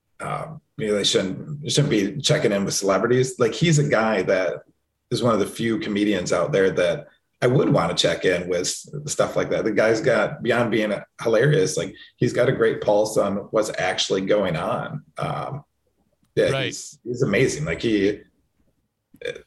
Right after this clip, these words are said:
Speaker 1: that's one of the greatest of all time, and we're getting, getting to witness it. So,
Speaker 2: being that we're just days away from the, uh, Jussie Smollett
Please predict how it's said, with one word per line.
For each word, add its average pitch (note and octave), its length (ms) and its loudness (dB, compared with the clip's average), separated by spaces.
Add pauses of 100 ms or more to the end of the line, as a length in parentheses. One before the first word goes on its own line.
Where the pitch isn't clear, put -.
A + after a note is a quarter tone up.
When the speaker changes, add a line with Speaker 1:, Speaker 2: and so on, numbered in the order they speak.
(300)
Speaker 1:
that's - 800 -2
one B2 200 2
of G#2 60 0
the G#2+ 60 4
greatest G#2 360 2
of F#2 100 2
all F2+ 160 0
time, E2+ 320 -4
and F2+ 220 -10
we're F#2+ 120 -2
getting, F2+ 640 -4
getting G#2 260 2
to F#2+ 80 -4
witness F2 380 -4
it. - 200 0 (300)
So, - 400 -6 (100)
Speaker 2:
being G#3 380 -2
that E3+ 180 -2
we're D#3 120 -2
just B2+ 320 -2
days D#3 320 -2
away C#3 640 -2
from A#2+ 320 -4
the, G#2+ 300 -2
uh, F2+ 200 -2
Jussie B2 540 -4
Smollett A2+ 680 -2